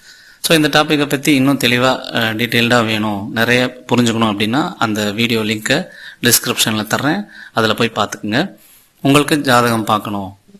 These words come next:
எந்தெந்த கிரகம் இப்படி எப்படி உங்க ஜாதகத்துல அமைஞ்சிருக்கு, அது எப்படி செயல்படும், வேலையில, தொழில்ல, ஃபேமிலியில எப்படி செயல்படும், அதை எப்படி அணுகணும், எதை தவிர்த்துக்கணும், உங்க டோட்டல் ஹாரோஸ்கோப்பையே ரீப்ரோக்ராம்,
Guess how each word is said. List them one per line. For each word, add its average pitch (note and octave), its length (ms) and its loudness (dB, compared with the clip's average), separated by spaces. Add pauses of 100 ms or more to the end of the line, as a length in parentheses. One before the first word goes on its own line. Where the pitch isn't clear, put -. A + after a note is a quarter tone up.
எந்தெந்த C#3 380 4
கிரகம் B2 420 0
இப்படி B2+ 320 0
எப்படி B2+ 240 0
உங்க A2+ 160 -2
ஜாதகத்துல G#2+ 400 -2
அமைஞ்சிருக்கு, G#2 480 -4 (380)
அது A#2+ 160 2
எப்படி A2+ 260 2
செயல்படும், G#2 640 0 (460)
வேலையில, A2 600 2
தொழில்ல, A2 400 -4 (260)
ஃபேமிலியில A2+ 520 2 (140)
எப்படி A2 280 -2
செயல்படும், G2+ 540 -2 (240)
அதை A#2+ 200 4
எப்படி A#2+ 260 2
அணுகணும், A2 500 0 (340)
எதை B2+ 220 4
தவிர்த்துக்கணும், A2+ 720 -2 (240)
உங்க B2 180 4
டோட்டல் C#3+ 420 2
ஹாரோஸ்கோப்பையே C3+ 680 2
ரீப்ரோக்ராம், A#2+ 840 2